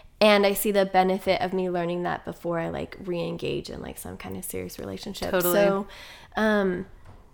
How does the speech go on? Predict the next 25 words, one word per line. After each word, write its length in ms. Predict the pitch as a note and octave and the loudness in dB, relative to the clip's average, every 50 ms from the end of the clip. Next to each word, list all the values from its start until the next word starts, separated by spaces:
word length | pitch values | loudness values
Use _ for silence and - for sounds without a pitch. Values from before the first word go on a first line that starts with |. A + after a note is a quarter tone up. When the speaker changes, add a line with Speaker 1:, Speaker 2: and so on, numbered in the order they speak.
| - - - | -20 -8 0
Speaker 1:
yeah, 300 | A3+ C#4 E4 F4 C#4+ - | 6 6 8 8 8 6
it 100 | - G#3+ | 4 2
feels 280 | G#3 - B3+ C4 B3+ B3 | 4 4 4 4 4 2
good 240 | - B3 A#3 A3+ A3+ | 2 2 2 2 0
to, 120 | - A3+ | -2 0
like, 220 | G#3+ G3+ G3 G3 - | 0 0 0 -2 -4
I 80 | - A3 | -6 -4
just 220 | A3+ A3+ - - | -4 -6 -6 -6
wanna, 320 | B3+ A#3+ A#3 A#3+ A#3+ A#3 | -4 -4 -4 -4 -4 -4
like, 340 | A#3 A#3 A#3 - - - - | -4 -4 -6 -8 -12 -18 -10
date 480 | - F4 D#4+ B3 G3 - - - - - - _ - | -6 -4 -2 -2 -4 -6 -8 -14 -20 -20 -14 _ -4
and 200 | G3+ G3+ G3+ F#3+ | -2 0 0 0
not 380 | F3+ F3 E3 E3+ E3+ F3 - - | 0 0 0 -2 -2 -4 -4 -4
Speaker 2:
Yeah. 220 | G3 F3+ F3 E3+ | -4 -2 -2 -2
Speaker 1:
be 760 | E3+ E3+ - F#3+ - F#3+ F3+ F3 F3 E3+ F3 F3 F3+ F#3 - _ - - _ - - - - _ - | -4 -4 -6 -8 -6 -6 -4 -4 -4 -4 -4 -6 -8 -8 -12 _ -20 -20 _ -20 -20 -20 -20 _ -12
locked 400 | - E3+ E3 - - - - - | -10 -10 -10 -10 -14 -18 -16 -12
down. 340 | - F#3+ - E2 - - - - - _ - - _ _ _ | -10 -8 -8 -8 -8 -10 -12 -16 -20 _ -20 -20 _ _ _
Or 340 | - A#3+ A#3 A3+ A3 G3+ - - | 6 8 8 8 8 6 4 2
not 260 | G3 F3+ E3 - F3+ | 2 0 0 0 -2
dating 360 | - F3 F3 E3+ E3+ E3+ E3+ | -2 -2 -2 -2 -2 -4 -6
to, 120 | - - | -6 -8
like, 260 | E3+ D#3+ - - - - _ | -8 -8 -8 -10 -14 -16 _
lock 380 | F3 E3+ F3 E3+ - - - | -8 -6 -6 -6 -6 -10 -12
something 360 | - - G3 F#3+ - - G#3+ G3+ | -12 -12 -12 -12 -12 -12 -12 -10
down. 240 | G#3+ - G3 G3 | -10 -12 -12 -14